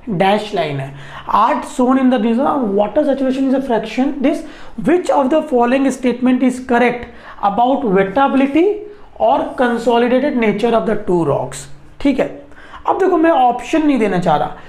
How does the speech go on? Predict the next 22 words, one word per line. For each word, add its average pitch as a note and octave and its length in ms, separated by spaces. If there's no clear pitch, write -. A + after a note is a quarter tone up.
मैं D4 160
ये D#4 120
देख D4 160
रहा D4+ 100
हूँ D#4+ 100
कि D#4 160
wettability D4 800
और D4 300
consolidate B3 760
nature B3 340
of A#3+ 120
the A3 140
rock G#3+ 240
को B3+ 100
मैं A#3+ 240
कैसे G3 400
identify G3 720
कर D#3 180
सकता C#3+ 320
हूँ, - 140
ठीक D4 140
है। C#3 180